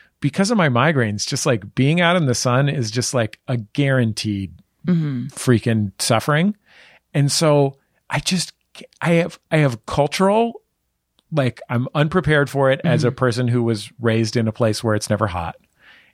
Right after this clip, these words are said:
Speaker 1: And I have a physical reaction to it that's just miserable. And yet I live in Los Angeles.
Speaker 2: Yeah, what are you thinking?
Speaker 1: I, because
Speaker 2: Go to Montana.
Speaker 1: they don't have show business there.
Speaker 2: I know.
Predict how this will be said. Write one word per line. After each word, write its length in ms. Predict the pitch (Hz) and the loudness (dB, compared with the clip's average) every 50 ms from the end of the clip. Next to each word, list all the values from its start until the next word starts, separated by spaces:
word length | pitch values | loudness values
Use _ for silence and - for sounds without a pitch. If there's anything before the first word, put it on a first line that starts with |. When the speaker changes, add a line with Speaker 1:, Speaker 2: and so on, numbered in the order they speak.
| _ _ _ _ | _ _ _ _
Speaker 1:
And 640 | 196 208 226 202 165 147 139 135 139 139 143 139 - - _ _ _ _ _ _ | -2 0 2 2 2 2 0 0 0 -2 -2 -4 -8 -14 _ _ _ _ _ _
I 140 | 143 139 139 | 0 0 2
have 280 | 127 151 143 131 120 127 | 2 2 0 0 0 0
a 200 | 123 123 120 107 - _ _ _ _ | 0 0 -2 -4 -8 _ _ _ _
physical 880 | - - - - 165 156 160 156 - 147 143 139 135 131 127 127 131 - _ - | -20 -20 -6 -4 -4 -2 -2 -4 -4 -2 -2 0 2 0 0 -2 -4 -10 _ -6
reaction 480 | 117 135 135 131 127 120 - - 123 117 | -2 0 2 2 0 0 0 -4 -4 -4
to 180 | - 120 117 110 | -2 -2 -2 -2
it 120 | 101 - | -4 -4
that's 240 | - 113 104 - - | -4 -6 -6 -6 -8
just 340 | - - 143 127 113 - - | -6 -4 -2 -2 -2 -2 0
miserable. 520 | 131 120 117 107 107 104 95 95 90 82 - - - - - - _ | 0 2 2 2 0 -2 -2 -4 -8 -10 -12 -16 -20 -20 -20 -14 _
And 120 | - 156 202 | -6 0 2
yet 240 | 226 247 240 - - _ _ - - _ _ | 4 4 2 0 -6 _ _ -20 -20 _ _
I 80 | - - - | -18 -14 -8
live 160 | - 262 - 269 | -8 -4 -4 -4
in 80 | 254 - | -4 -4
Los 260 | - - 233 - - - - | -8 -12 -10 -10 -10 -10 -12
Angeles. 600 | - - - - - - - - - - - - _ _ _ _ _ _ _ _ _ - - | -10 -10 -10 -10 -10 -16 -20 -20 -20 -20 -20 -20 _ _ _ _ _ _ _ _ _ -18 -16
Speaker 2:
Yeah, 100 | - - | -10 -2
what 120 | 208 233 | 0 2
are 40 | 269 | 2
you 100 | 285 285 | 2 0
thinking? 540 | - - 262 - - - 285 185 143 - - _ _ _ _ | 0 -4 -8 -10 -6 -4 -2 -2 -2 -4 -8 _ _ _ _
Speaker 1:
I, 120 | - 180 - - 175 - | -4 -4 -4 -4 -6 -6
because 260 | 208 196 - - 214 | -8 -8 -4 0 2
Speaker 2:
Go 80 | 285 320 | 4 4
to 80 | 339 | 4
Montana. 640 | 320 330 330 285 - 311 339 349 359 285 147 - - | 4 2 2 0 0 -2 -2 0 0 0 0 -2 -4
Speaker 1:
they 140 | - 226 202 | -6 -4 -2
don't 200 | 220 240 240 196 | 0 -2 0 -2
have 320 | 170 - 214 233 247 226 - | -4 -4 -6 -6 -6 -6 -4
show 280 | - - - 233 240 254 | -2 0 0 2 0 0
business 500 | 196 247 247 185 - - - - - - | 0 0 -2 -2 -4 -4 -6 -6 -6 -6
there. 120 | - - | -6 -4
Speaker 2:
I 100 | 170 165 | -2 -2
know. 280 | 156 147 139 131 123 | -2 -2 -6 -8 -10